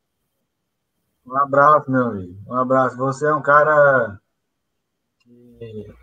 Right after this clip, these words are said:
a gente sempre compartilhou muita coisa na escola técnica, sempre se ajudou muito. E você, Reginaldo, é, Fredson.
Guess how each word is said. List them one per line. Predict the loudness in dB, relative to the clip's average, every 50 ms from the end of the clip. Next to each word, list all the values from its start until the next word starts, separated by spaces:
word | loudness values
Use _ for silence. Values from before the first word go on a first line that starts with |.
| _ -20 -18 -10 -6
a | -4 -4 0
gente | 2 2 2 2 2
sempre | 2 2 2 2 4
compartilhou | 4 4 4 6 4 4 4 2 0 0 2 2 4 4
muita | 4 2 2 2 2 0 0
coisa | 0 -2 -2 0 0 2
na | 2 0
escola | 0 0 0 0 0 0 0 -2
técnica, | -4 -4 0 2 4 4 4 4 2 -4 -10 -10 -10
sempre | -10 -6 -6 -6 -6 -6 -6
se | -4 -4
ajudou | -2 -2 -4 -6 -6 -4 -4 -4 -4 -6
muito. | -8 -4 -2 0 2 2 2 2 0 -4 -10 _ _ _ _ _ _ _ _ _ _ _ _ _ _ _ _ _ _ _ _ _ -20
E | -20 -20 -20 _ -16 -14 -12 -10 -10
você, | -6 -4 -4 -4 -4 -6 -6 -2 0 2 2 2 2 0 0
Reginaldo, | 0 0 0 0 -2 -2 0 2 4 6 6 6 8 8 6 6 6 4 2 0 -2 -10 -14 -16 _ -20 -20 -20 _ _ _ -20 -20 -20 _ _ _ _ _ _ _ _
é, | -16 -14 -12 -12 -12 -14 -16 -18 -18
Fredson. | -10 -6 -2 2 4 6 8 8 8 8 8 6 2 -2 -6 -8 -12 -12 -12 -12 -12 -12 -12